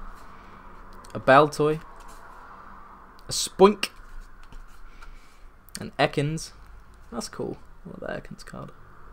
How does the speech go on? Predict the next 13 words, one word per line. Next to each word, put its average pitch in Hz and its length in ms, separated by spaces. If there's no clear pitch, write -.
Another 147 300
Koffing. 131 360
I've 127 120
seen 156 140
so - 280
many 151 160
Koffings 147 520
today. 127 460
And 156 640
the 165 140
last 196 360
card 208 440
is 202 400